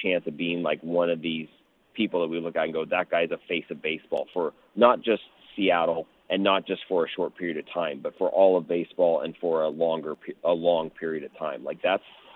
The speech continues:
that's what his potential is. Um, now he has to back it up with what he's doing on the field, but I mean, if he plays close to what he's done over this last month for the course of his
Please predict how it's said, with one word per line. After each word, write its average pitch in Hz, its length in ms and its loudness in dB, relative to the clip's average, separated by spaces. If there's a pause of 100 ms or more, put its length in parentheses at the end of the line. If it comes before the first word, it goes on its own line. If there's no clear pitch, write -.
(300)
that's 117 200 10
what 117 140 8
his 110 100 2
potential 95 500 0
is. 87 160 0 (500)
Um, 78 400 2 (340)
now 107 180 6
he 104 100 4
has 101 140 8
to - 60 -8
back 98 260 8
it 98 60 4
up 92 140 4
with 95 120 -4
what 92 140 -2
he's 85 120 -2
doing 90 240 0
on 82 100 0
the 78 160 -12
field, 95 380 2
but 82 160 4 (460)
I 92 80 4
mean, 82 360 -2
if 95 100 -2
he 110 120 -2
plays 104 320 2 (300)
close 127 340 6
to 110 80 -2
what 90 160 0
he's 87 200 -4
done 92 200 2
over 90 180 -2
this 80 160 -8 (140)
last 90 340 -2
month 92 280 0 (100)
for 87 80 -6
the - 80 -8
course 90 300 -4
of 80 80 -8
his 82 100 -8